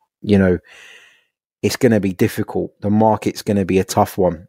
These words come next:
and it isn't gonna be easy. Big hello to Jashar as well, who joins us in the chat,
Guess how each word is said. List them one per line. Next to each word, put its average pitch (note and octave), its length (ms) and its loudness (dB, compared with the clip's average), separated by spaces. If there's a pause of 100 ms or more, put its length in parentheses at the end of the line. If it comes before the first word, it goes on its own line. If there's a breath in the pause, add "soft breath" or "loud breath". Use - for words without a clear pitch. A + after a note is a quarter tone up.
(120)
and F2+ 100 0
it F#2 140 -2
isn't F#2 240 2
gonna F#2 160 0
be F2+ 100 0
easy. F#2 520 4 (800)
Big B2 140 2
hello B2 180 4
to G#2+ 140 0
Jashar A#2+ 500 4
as G2+ 80 4
well, A#2+ 160 6
who A2 60 0
joins G#2+ 260 0
us G2 120 -6
in G#2 60 -2
the F#2+ 80 -4
chat, - 380 0